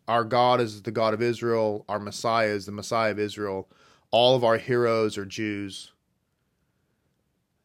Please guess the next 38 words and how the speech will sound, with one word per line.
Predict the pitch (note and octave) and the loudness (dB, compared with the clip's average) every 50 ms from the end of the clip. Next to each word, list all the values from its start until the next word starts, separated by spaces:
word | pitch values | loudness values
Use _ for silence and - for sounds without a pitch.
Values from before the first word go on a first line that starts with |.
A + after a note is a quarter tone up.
| _ _ _ - | _ _ _ -8
And, | - A2 A2 G#2 G#2 G2+ G2+ G2+ G2 | -4 -4 -2 -2 -2 -4 -6 -8 -8
you | A2 G2+ | -8 -8
know, | F#2+ F2+ F2 F2 - - _ _ _ _ _ _ - _ _ _ _ _ _ _ _ _ _ _ - | -8 -8 -12 -14 -18 -20 _ _ _ _ _ _ -20 _ _ _ _ _ _ _ _ _ _ _ -6
we | - B2 A#2+ | -4 -4 -2
read | A2 A#2+ B2+ B2 G#2+ | 0 0 -2 -2 -4
a | |
book | F#2+ F2+ A2 A2+ G#2+ - | -4 -4 -4 -4 -4 -6
that's | G2+ F#2+ - - | -12 -14 -10 -10
written | A2+ G2+ F#2 F#2+ | -10 -10 -10 -14
in | F#2 | -16
Hebrew, | F#2 - B2+ C3 B2 G2 F#2 F2+ F2 | -12 -8 -6 -6 -6 -6 -8 -12 -10
but | F2+ A2 B2+ | -8 -6 -2
we | C3+ C#3+ | -2 0
don't | C#3+ D3 D3 | 0 0 -2
want | C3 B2+ | -2 -4
to | A#2+ | -4
be | A#2 | -6
Jewish. | A2 G#2+ C3+ B2+ G2 E2+ - - | -6 -4 -4 -4 -6 -6 -10 -10
It | C3 C#3+ | -8 -2
doesn't | C#3 F3+ F#3+ F#3 F3+ D#3 | 0 0 0 0 0 0
make | D3 C#3 - - | -2 -2 -2 -4
any | A#2+ A#2 G#2+ | -8 -8 -8
sense. | - - - B2 G#2 F#2+ F#2 | -10 -10 -10 -10 -10 -10 -12
And | A2 G#2+ | -10 -2
people | - F#3 F#3 F3+ E3 | -2 -2 0 0 -4
don't | C#3+ D#3+ D#3 D3+ D3 | -2 -2 -4 -2 -4
usually | C#3+ C3 A2+ A#2+ A#2 | -6 -4 -4 -6 -8
think | A2 - B2+ B2 A2+ | -6 -6 -8 -8 -6
about | F2+ F#2+ F2 D#2+ - | -8 -8 -10 -10 -12
that. | - D#2+ D#2 - _ _ _ _ _ - _ _ _ _ _ _ _ _ _ _ _ _ _ _ _ _ _ _ _ _ _ _ _ _ _ | -16 -18 -18 -18 _ _ _ _ _ -20 _ _ _ _ _ _ _ _ _ _ _ _ _ _ _ _ _ _ _ _ _ _ _ _ _
It | - - A#2 | -20 -10 -4
makes, | A#2+ A#2+ A2+ - - | -2 -2 -2 -4 -8
doesn't | - B2 B2+ B2+ B2+ | -4 -4 -4 -4 -2
make | G#2+ G#2+ G#2+ - | -6 -6 -6 -4
any | C3+ C#3 C#3+ | -4 -4 -4
sense | B2 - C3 A#2+ A2 A#2 | -4 -4 -6 -6 -6 -6
at | G#2+ | -6
all. | G2+ F#2 E2+ D#2 - - | -6 -6 -6 -8 -12 -18